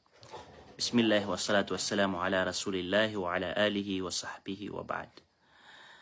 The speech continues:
Ang mahal na propeta sallallahu alaihi wasallam ay sinabi niya sa kanyang hadith,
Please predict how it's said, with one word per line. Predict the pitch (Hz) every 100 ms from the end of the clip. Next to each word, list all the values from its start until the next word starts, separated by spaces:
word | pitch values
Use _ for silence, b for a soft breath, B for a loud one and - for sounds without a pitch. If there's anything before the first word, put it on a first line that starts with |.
| B B -
Ang | 127
mahal | 135 170
na | 156
propeta | 151 143 147 139
sallallahu | - 123 117 123 117
alaihi | 104 110 104
wasallam | 117 113 110 110
ay | 104
sinabi | 101 107 104 98 98
niya | 98 95
sa | - -
kanyang | 95 90 85
hadith, | - 78 76 - - -